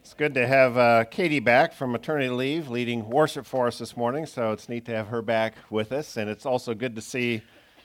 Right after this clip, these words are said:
that I hear a half a clap, so we'll go ahead and, there we go.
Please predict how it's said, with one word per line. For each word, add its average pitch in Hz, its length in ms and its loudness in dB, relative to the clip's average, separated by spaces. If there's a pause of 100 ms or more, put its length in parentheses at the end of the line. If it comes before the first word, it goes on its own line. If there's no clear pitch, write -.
(160)
that 117 100 -6
I 113 100 2
hear 120 140 -2
a 104 60 0
half 131 280 -4
a 156 40 -14
clap, 139 400 -6
so - 160 -12
we'll 98 80 -8
go 101 140 -6
ahead 98 240 -8
and, 90 180 -14 (1040)
there 101 140 -6
we 92 80 -6
go. 85 200 -8